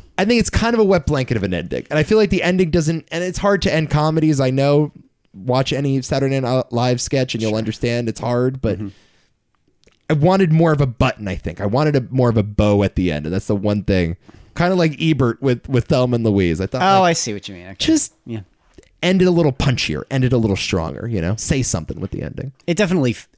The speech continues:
Speaker 2: I guess you could say it fits, but, uh, yeah, you're right, definitely, that it's, you know,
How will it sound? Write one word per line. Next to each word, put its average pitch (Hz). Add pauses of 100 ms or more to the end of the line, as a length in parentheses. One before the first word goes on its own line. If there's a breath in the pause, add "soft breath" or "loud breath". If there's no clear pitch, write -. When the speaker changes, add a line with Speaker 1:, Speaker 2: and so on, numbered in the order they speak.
Speaker 2:
I 123
guess 139
you 127
could 107
say 101
it -
fits, -
but, 76
uh, 82
yeah, 95
you're 95
right, 85
definitely, 80
that 69
it's, -
you 92
know, 82